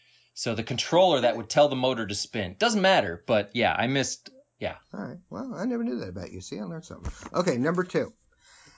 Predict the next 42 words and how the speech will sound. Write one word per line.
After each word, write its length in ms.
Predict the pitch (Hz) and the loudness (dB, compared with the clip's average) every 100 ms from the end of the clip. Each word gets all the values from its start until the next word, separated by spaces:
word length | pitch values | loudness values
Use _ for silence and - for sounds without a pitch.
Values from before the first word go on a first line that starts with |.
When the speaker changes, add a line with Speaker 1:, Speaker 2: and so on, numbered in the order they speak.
| _ | _
Speaker 2:
Has 300 | 113 123 107 | -4 -2 -2
gambling 760 | 92 135 190 202 196 190 170 | 0 2 2 2 -2 -4 -4
ever 300 | 127 147 156 | -2 0 0
made 360 | 151 123 127 117 | -2 -2 -2 -2
your 200 | 101 95 | -4 -6
home 320 | - 127 135 | -4 -4 -2
life 560 | 101 87 92 - - - _ | -4 -6 -8 -12 -18 -20 _
unhappy? 600 | - 85 87 113 - - _ _ _ - | -10 -10 -8 -12 -12 -20 _ _ _ -14
Speaker 1:
Yes, 440 | 135 185 170 - | 2 4 4 2
because 300 | - 135 135 | -4 -4 0
I 60 | 135 | 2
had 160 | 139 | 2
to 60 | 110 | -2
confess 480 | - 131 - 147 143 | -6 -6 2 2 2
to 100 | 143 | -2
my 100 | 131 | -2
parents 500 | - 135 131 135 - | 0 0 0 -2 -6
and 140 | 131 | -4
then 120 | 127 | -2
move 180 | 127 120 | 0 0
in 140 | 127 117 | 0 -2
with 140 | 101 | -2
my 120 | 101 | -6
parents. 600 | - 101 95 104 - - - _ _ _ _ _ | -4 -6 -6 -8 -8 -10 -16 _ _ _ _ _
When 140 | 120 | -4
you 80 | 123 | -2
have 140 | 120 - | -2 -2
people 360 | 143 139 127 | -2 0 0
hanging 320 | 117 127 113 120 | 2 0 2 0
over 200 | 131 107 | 0 0
you 160 | 101 | 0
and 120 | 101 101 | 0 0
wondering 420 | 120 107 104 101 | 0 0 -2 -4
what 160 | 113 | -6
you're 80 | 110 | -6
doing 140 | 107 113 | -4 -4
with 140 | 101 | -4
your 100 | 104 | -4
money 260 | 104 117 110 | -2 0 0
and 80 | 101 | -2
your 100 | 98 | 0
life, 440 | 113 104 92 | 2 0 -4